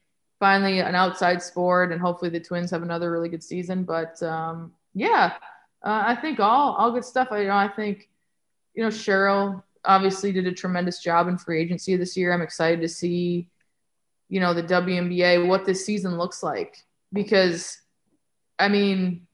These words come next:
well, I don't know. It's just, it's gonna be interesting 'cause there's no, everybody's gone away from the bubble concept now.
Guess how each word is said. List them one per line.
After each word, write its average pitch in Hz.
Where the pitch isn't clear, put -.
well, 202
I 196
don't 220
know. 196
It's 185
just, 202
it's 208
gonna 240
be 220
interesting 208
'cause 190
there's 180
no, 202
everybody's 196
gone 185
away 185
from 185
the 175
bubble 170
concept 156
now. 147